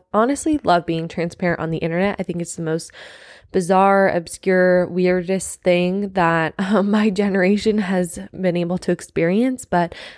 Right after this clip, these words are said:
my husband was laid off unexpectedly, um, without severance or anything like that. They cut a, a very, very, very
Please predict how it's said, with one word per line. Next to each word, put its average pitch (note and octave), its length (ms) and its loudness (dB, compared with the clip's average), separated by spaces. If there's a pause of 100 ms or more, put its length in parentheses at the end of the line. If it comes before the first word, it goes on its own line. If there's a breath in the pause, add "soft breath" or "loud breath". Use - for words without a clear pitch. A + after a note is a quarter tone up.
my F3+ 160 2
husband F3 640 2
was E3 360 2
laid D#3 240 2
off A3+ 260 0
unexpectedly, G3 1080 -2 (200)
um, D#3 340 -6 (160)
without D#3 440 -2
severance F#3+ 600 2 (440 loud breath)
or D#3+ 240 2
anything F3+ 340 0
like E3 200 -4
that. E3 380 4
They D#3+ 340 0
cut - 360 -2 (600 soft breath)
a, - 60 -12 (160)
a E3+ 100 0
very, F#3 480 2
very, E3 300 2
very D#3+ 480 0